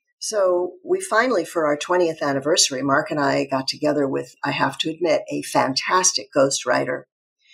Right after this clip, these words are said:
the beloved Jim Eber, who became our dear friend for life. And he listened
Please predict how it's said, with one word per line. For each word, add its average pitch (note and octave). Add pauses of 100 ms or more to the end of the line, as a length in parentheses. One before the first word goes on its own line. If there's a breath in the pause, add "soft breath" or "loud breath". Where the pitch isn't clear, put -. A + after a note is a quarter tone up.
(260 soft breath)
the D3
beloved D3
Jim C#3+
Eber, D3
who C3+ (240)
became C#3
our C3
dear D#3+
friend C3
for -
life. - (520 soft breath)
And F3
he A#3
listened G3+